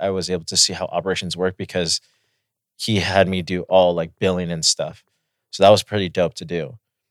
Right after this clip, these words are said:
He's like, "Yeah, when you open up your own gym, this is, like, how you would do it, like, or how I do it." And it's like, "You get a business card, you get this, you get this. So you can do all the spending on this card and then obviously pay it off like how you would, like, a regular card." So he really helped me out with that. And there was, like, another trainer too that was kinda like our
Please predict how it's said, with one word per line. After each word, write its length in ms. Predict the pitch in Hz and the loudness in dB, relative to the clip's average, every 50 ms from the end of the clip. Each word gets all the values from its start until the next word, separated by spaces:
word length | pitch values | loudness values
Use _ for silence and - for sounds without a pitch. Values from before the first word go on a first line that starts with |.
| _ _ - | _ _ -8
He's 140 | - 98 85 | -6 -2 -2
like, 100 | 95 87 | 0 4
"Yeah, 100 | 95 104 | 4 4
when 100 | 98 90 | 4 4
you 100 | 87 95 | 2 2
open 180 | 104 95 107 110 | 2 2 2 0
up 120 | 101 - | -2 -2
your 100 | 113 107 | 0 -2
own 100 | 104 104 98 | -2 0 0
gym, 220 | 98 107 107 104 98 | 0 0 0 0 -2
this 140 | 101 - | -4 -4
is, 60 | - 90 | -2 -4
like, 120 | 87 - | -6 -4
how 100 | - 90 | -4 -6
you 120 | 87 87 85 | -6 -6 -8
would 100 | 85 76 | -12 -8
do 140 | - 107 113 | -4 -2 -2
it, 200 | 110 110 95 - | -2 -4 -6 -8
like, 180 | 87 87 85 - _ _ _ - | -12 -12 -12 -14 _ _ _ -8
or 80 | - 92 | -8 -4
how 180 | - 104 92 85 | 0 0 2 2
I 140 | 90 98 | 2 0
do 140 | 95 107 107 107 | 0 -2 -2 -2
it." 80 | 104 101 | -4 -4
And 100 | 90 92 | -6 -10
it's 140 | 85 - - | -8 -6 -6
like, 240 | 82 82 - - _ _ _ _ _ _ _ - | -6 -6 -8 -12 _ _ _ _ _ _ _ -12
"You 80 | 92 | -6
get 120 | 87 95 82 | -4 -4 -2
a 40 | 82 | 0
business 280 | 101 104 101 98 - - | 0 0 0 0 0 -2
card, 520 | - 101 98 92 92 92 90 85 87 92 104 | 2 4 6 6 6 4 2 -2 -6 -16 -14
you 80 | 101 85 | -12 -10
get 180 | 90 80 - - | -10 -10 -8 -6
this, 280 | 101 92 85 - - | -4 -2 -2 -2 -4
you 40 | - 92 | -4 -6
get 160 | 90 85 - | -10 -8 -4
this. 320 | - 95 95 90 - - _ _ _ _ _ _ | -2 0 0 2 0 -2 _ _ _ _ _ _
So 120 | - - 101 | -6 -6 -4
you 40 | 87 | -2
can 180 | 98 92 90 | -2 -4 -4
do 180 | 82 87 95 92 | -4 -4 0 2
all 120 | 90 92 | 2 4
the 80 | 92 90 | 4 2
spending 420 | - - - 98 98 101 101 98 | 0 0 0 -2 -2 -2 -2 -4
on 120 | 90 90 87 | -4 -4 -4
this 160 | 95 98 - | -2 -4 -2
card 220 | - - 95 92 92 | 0 2 2 4 2
and 100 | 95 90 | 2 -2
then 100 | 90 85 | -4 -8
obviously 320 | 78 85 90 85 - - 87 | -6 -6 -6 -6 -6 -10 -10
pay 220 | - - 98 90 | -8 -4 -2 0
it 80 | 87 87 | 2 2
off 240 | 87 87 85 82 - | 2 2 2 -2 -4
like 140 | 87 85 - | -8 -8 -8
how 100 | - 95 | -10 -10
you 140 | 95 95 85 87 82 | -10 -10 -12 -10 -6
would, 120 | 90 90 85 | -6 -4 -4
like, 140 | 82 78 | -4 -6
a 40 | 80 80 | -6 -6
regular 260 | 82 87 90 82 80 | -4 -4 -4 -4 -6
card." 380 | - - 90 87 87 87 90 _ _ _ _ _ _ _ _ _ _ - | -6 -4 -2 -2 -2 -4 -8 _ _ _ _ _ _ _ _ _ _ -2
So 160 | - 104 95 | 2 2 2
he 180 | 95 - 127 127 | 2 2 0 2
really 200 | 120 117 117 104 | 4 6 4 4
helped 240 | 101 110 104 - - | 4 0 -2 -4 -2
me 140 | 101 98 95 | -2 2 2
out 100 | 95 90 | 2 2
with 140 | 87 - | 0 0
that. 220 | - 90 90 90 87 | 4 4 4 4 4
And 120 | 90 90 | 2 0
there 80 | 90 90 | 0 0
was, 120 | 90 87 98 | 0 -2 -2
like, 80 | 85 | -4
another 300 | 87 85 92 98 98 98 | -4 0 0 2 2 0
trainer 320 | 87 - - 95 87 85 87 | 0 -2 -4 -2 -4 -4 -4
too 240 | - - 104 92 87 | -4 -4 -4 -2 0
that 100 | 87 87 87 | 0 0 2
was 100 | 87 - | 0 -2
kinda 220 | - - 95 90 | -2 -2 -2 0
like 160 | 90 85 - | 0 2 4
our 400 | 87 85 85 85 85 85 85 90 | 4 4 4 4 0 -2 -4 -6